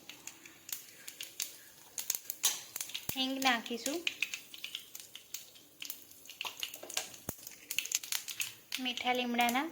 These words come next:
પાન નાખીશું, સૂકા લાલ મરચાં નાખીશું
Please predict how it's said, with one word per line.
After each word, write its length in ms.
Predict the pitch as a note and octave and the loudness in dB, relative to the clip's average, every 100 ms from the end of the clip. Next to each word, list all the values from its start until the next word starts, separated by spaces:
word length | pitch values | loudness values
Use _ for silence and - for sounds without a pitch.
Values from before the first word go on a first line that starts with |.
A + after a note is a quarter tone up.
| - | 2
પાન 140 | A#3+ A#3+ | 6 10
નાખીશું, 640 | - - - - - - - - - - - - - - - - - - - - - - - - - - - - - - - - - - - - - | 12 12 12 12 12 12 12 12 10 8 6 2 0 0 -2 -2 0 0 0 -2 -4 -6 -6 -8 -6 -4 -2 -2 -4 -6 -10 -8 -4 -2 2 2 2
સૂકા 300 | D#4 C#4+ C4 | 6 10 12
લાલ 220 | B3+ B3+ | 12 12
મરચાં 360 | B3 A#3+ - C4 | 8 8 8 6
નાખીશું 540 | A#3+ G#3+ - - D#4+ | 6 2 -2 -2 0